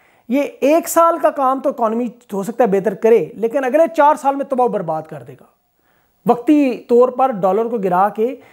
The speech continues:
क्योंकि देखें, कर ये तीन चीज़ें रहा है। एक, <clears throat> पहले इसने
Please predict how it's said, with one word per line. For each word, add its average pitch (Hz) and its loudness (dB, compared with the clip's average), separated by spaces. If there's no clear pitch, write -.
क्योंकि 285 0
देखें, 330 2
कर 320 4
ये 320 -4
तीन 262 -8
चीज़ें 190 -10
रहा 160 -8
है। 143 -12
एक, 294 -2
<clears throat> - -8
पहले 302 4
इसने 269 -4